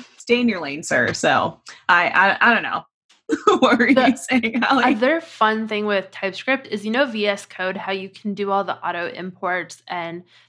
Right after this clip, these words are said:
Speaker 2: the types of things are inferred for you. And you can do all these, like, really nice things within V S Code. The reason you can do that is because of TypeScript, and V S Code is written in TypeScript. So I don't know. That's another pro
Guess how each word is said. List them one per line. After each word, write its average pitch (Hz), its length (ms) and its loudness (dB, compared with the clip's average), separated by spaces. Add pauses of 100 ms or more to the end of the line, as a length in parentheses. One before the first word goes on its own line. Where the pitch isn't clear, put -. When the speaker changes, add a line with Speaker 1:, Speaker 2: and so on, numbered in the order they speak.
(120)
Speaker 2:
the 208 140 0
types - 440 -6
of 220 120 -2
things 226 320 -4
are 180 120 -2
inferred 175 720 -4
for 240 320 -4
you. 269 460 -2 (420)
And 175 580 0 (260)
you 202 220 -8
can 190 300 -8
do 202 380 -2
all 185 260 0
these, 185 240 -8
like, 170 220 -10
really 185 320 -2
nice 175 460 -6 (340)
things 185 300 -10
within 180 260 -8
V 185 140 -6
S 190 120 -8
Code. 220 280 -4 (200)
The 220 120 2
reason 311 240 0
you 254 80 -4
can 226 100 -6
do 196 140 -2
that 180 200 0
is 175 160 -12
because 175 480 -10
of 170 160 -8
TypeScript, 214 580 -8
and 175 160 -10
V 175 180 -12
S 165 120 -14
Code 175 240 -14
is 175 140 -12 (320)
written 175 260 -8
in 254 160 -6
TypeScript. 277 540 -2 (240)
So 175 380 0 (100)
I 220 80 4
don't 220 100 2
know. 139 160 0
That's 220 220 0
another 196 320 0
pro - 400 -6